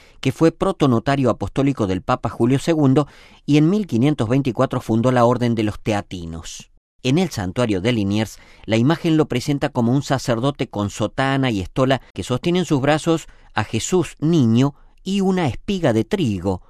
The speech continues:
porque hacia fines del siglo diecinueve un campesino que necesitaba una buena cosecha le pidió lluvia a San Cayetano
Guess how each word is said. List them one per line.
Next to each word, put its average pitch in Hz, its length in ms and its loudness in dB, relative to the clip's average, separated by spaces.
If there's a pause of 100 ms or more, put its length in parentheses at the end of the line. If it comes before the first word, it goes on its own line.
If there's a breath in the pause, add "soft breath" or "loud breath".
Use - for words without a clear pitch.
(400 soft breath)
porque 95 240 -6
hacia 120 220 -2
fines 180 300 0
del 123 160 2
siglo 156 340 0
diecinueve 139 560 0
un 147 160 4
campesino 143 840 0
que 85 140 -8
necesitaba 104 720 -4
una 92 240 -2
buena 135 300 0
cosecha 117 480 -4 (340 soft breath)
le 123 160 0
pidió 147 500 4
lluvia 120 600 0
a - 100 -12
San 135 220 -2
Cayetano 117 560 -2